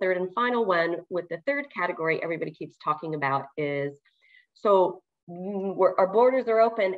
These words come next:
how do we welcome people back? How do we make sure our team is safe? How do we make sure our guests are safe? And what do we need to do differently? So that's next week's one. So thank you for joining us. We hope you get value out of this.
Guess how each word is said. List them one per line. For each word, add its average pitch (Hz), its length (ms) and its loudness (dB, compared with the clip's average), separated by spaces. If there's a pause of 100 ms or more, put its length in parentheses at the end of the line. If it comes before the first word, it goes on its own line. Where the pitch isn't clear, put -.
(140)
how 214 120 -2
do 208 100 -2
we 196 120 -4
welcome 170 520 -2
people 165 260 -10
back? - 260 -8 (300)
How 190 120 -4
do 175 80 0
we 175 40 0
make 165 160 -4
sure - 180 -8
our 165 100 -2
team 247 280 -4
is 226 140 -6
safe? 196 260 -4
How 180 80 -10
do 165 160 -8
we 156 140 -12 (280)
make 151 160 -6
sure 147 380 -8 (240)
our 160 60 -4
guests - 420 -6
are 180 100 -2
safe? 170 380 -2 (840)
And 180 140 2
what 190 120 4
do 370 60 2
we 415 120 6
need 190 160 2
to 165 80 -10
do 156 120 -10
differently? 143 600 -8 (280)
So 190 60 -6
that's 302 300 -4
next 208 500 -8
week's - 320 -8 (120)
one. 127 320 -2 (580)
So 247 380 6
thank 277 180 4
you 330 100 -2
for 330 80 -4
joining 247 400 2
us. 285 100 -2 (160)
We 247 120 -6
hope 247 260 -4
you 269 80 -4
get 269 220 -2
value 196 480 0
out 170 140 -2
of 170 100 -2
this. 190 180 -4